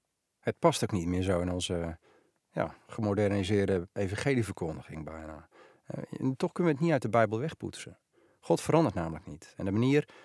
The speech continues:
waarop hij verandering teweeg brengt in ons verandert ook niet. En die manier gaat verder dan alleen een openbaring van genade en vergeving,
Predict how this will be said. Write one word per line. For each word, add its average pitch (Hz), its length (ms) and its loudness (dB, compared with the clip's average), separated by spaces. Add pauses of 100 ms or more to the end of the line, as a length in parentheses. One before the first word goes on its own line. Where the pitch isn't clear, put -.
(100)
waarop 113 220 0
hij 98 200 4
verandering 110 460 0
teweeg 101 420 -4
brengt 107 360 -4
in 101 180 -4
ons 104 380 -6 (240)
verandert 117 440 2
ook 143 180 -4
niet. - 440 -12 (280)
En 104 100 -6
die 127 100 4
manier 165 220 6
gaat 127 220 -4
verder 143 440 2 (240)
dan 113 140 0
alleen 175 440 2
een 120 140 -2
openbaring 104 560 0
van - 120 -4
genade 90 380 -2
en 85 80 -4
vergeving, 80 640 -8